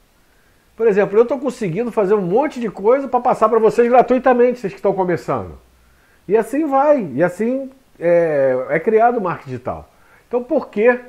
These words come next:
eu gosto do Visual Hunt? Vou escrever aqui flores e outros.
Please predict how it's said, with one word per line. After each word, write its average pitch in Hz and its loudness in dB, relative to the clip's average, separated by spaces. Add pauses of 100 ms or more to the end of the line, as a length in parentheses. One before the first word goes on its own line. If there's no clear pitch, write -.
(600)
eu 208 4 (140)
gosto 196 0
do 180 -2
Visual 165 -2
Hunt? 95 -10 (500)
Vou 208 2
escrever 180 4
aqui 139 0 (800)
flores 113 2 (800)
e 196 2
outros. - 0